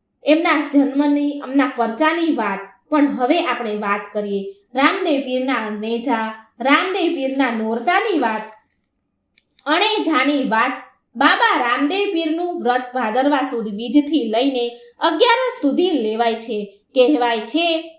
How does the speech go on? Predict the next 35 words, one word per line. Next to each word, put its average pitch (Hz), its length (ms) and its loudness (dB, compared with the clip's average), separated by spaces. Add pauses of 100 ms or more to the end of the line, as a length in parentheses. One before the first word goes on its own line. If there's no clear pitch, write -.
કે 453 80 4 (140)
કળિયુગમાં 427 580 2
રામદેવ, 349 520 0 (100)
રામદેવ 330 480 0
પીર 359 200 -2
એ 392 180 -2
હાજરા 311 760 0
હજુર 320 320 0
દેવ 240 380 2
છે 403 380 -2 (180)
અને 262 160 2
એટલે 254 500 2
જ 554 100 2 (120)
એ 381 100 -2 (100)
હાજરા 285 560 0 (120)
હજુર 285 240 0
દેવ 269 400 2
તરીકે 277 400 -2
પણ 359 200 0 (140)
પૂંજાય 240 380 2
છે. 415 400 -2 (320)
આ 349 300 4
વ્રતમાં 233 440 0 (280)
નકોરડા 415 580 4
ઉપવાસ 269 400 2 (100)
કરવામાં 233 500 -2
આવે 220 300 -2
છે 214 320 -4 (200)
અને 381 140 0 (100)
નકોરડા 349 480 2
ઉપવાસ 277 500 0
ન 226 100 -2 (200)
થઈ 277 240 2
શકે 381 380 0 (360)
તો 480 60 6